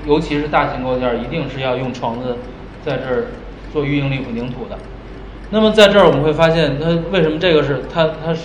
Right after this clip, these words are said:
首先受拉构件儿作为钢筋它最少，另外一个因为受压构件儿，它就是受压，受压区实际上它混凝土的面儿越大，它受压越有力，对吧？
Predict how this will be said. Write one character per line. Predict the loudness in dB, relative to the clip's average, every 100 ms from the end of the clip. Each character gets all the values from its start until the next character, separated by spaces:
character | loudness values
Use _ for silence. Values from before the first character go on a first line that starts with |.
| -10
首 | -8 -4
先 | -2
受 | -2 0
拉 | 2 2
构 | 0
件 | 0
儿 | 0 -2
作 | 0
为 | 0
钢 | 2 -2
筋 | -4 -4
它 | -4
最 | -2
少， | -4 -6 -10 -14 -16 -16 -14 -4
另 | 0
外 | 4 4
一 | 4 4
个 | 2
因 | 2
为 | 2 2 2 -6 -12 -14 -14 -14
受 | -4 0 4
压 | 4 4
构 | 2
件 | 4 2
儿， | 2 -2
它 | -2 -2 -2 -4
就 | -6
是 |
受 | 0 0
压， | 0 -2
受 | 0
压 | 2 2
区 | 0 -4
实 | -6 -6
际 | -6
上 | -4 -6 -4
它 | -4 -4
混 | -4
凝 | -4 -4
土 | -4
的 | -4 0
面 | 2
儿 | 2
越 | 2
大， | 2 0
它 | 0
受 | -6 -4
压 | -2
越 | -2
有 | -2
力， | -4 -6
对 | -6
吧？ | -8